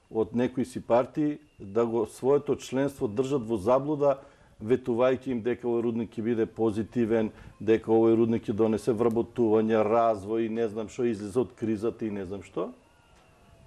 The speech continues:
Луѓето, не знаејќи кому да веруваат, може би некои им поверуваа тогаш и се беа на страната да има рудник. Но денес, ако гледаме,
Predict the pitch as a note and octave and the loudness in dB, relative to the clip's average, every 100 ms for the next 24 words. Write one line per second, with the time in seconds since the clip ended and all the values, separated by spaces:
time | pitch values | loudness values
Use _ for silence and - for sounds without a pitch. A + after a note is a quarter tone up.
0 | - G#2 A2+ C3+ C#3 D3+ C3+ - - _ | -6 0 0 0 2 4 4 -2 -16 _
1 | _ G#2+ - A2 G2+ G#2+ F#2+ G2+ A#2 A2 | _ -14 -12 -10 -2 -2 0 0 0 -2
2 | - A#2 B2+ G#2 E2+ F2+ G2+ C3 C#3+ - | -4 -2 0 0 -2 -2 0 2 0 -2
3 | - - - G2+ F#2 G2 B2+ G#2 F#2 - | -20 -12 -4 -2 -2 -2 0 0 -2 0
4 | B2+ B2+ A#2+ G#2+ D#3 G#3 C#3 F2+ - F2 | 0 0 0 2 4 4 2 0 -2 -4
5 | A2+ D#3 - - _ _ _ _ - B2 | -2 -4 -8 -20 _ _ _ _ -4 2
6 | C3+ C#3+ - - A2 - C3 B2+ A2+ G2 | 4 4 0 -4 -6 -2 -2 -2 -6 0
7 | F#2 A2+ C3 - F#2+ G#2 G#2+ C#3 A2 F#2+ | 2 2 0 -2 -2 -2 -2 -2 0 0
8 | G#2 C3+ F#3+ D#3+ G2 - _ G#2 F#2 F2 | 0 2 2 0 -6 -14 _ -4 -2 2
9 | C#3 A3+ G3+ - - _ - - A2 F#2 | 2 4 0 -2 -20 _ -20 -8 -6 -2
10 | F#2+ F2+ G#2 D#3+ | -2 -2 -4 -4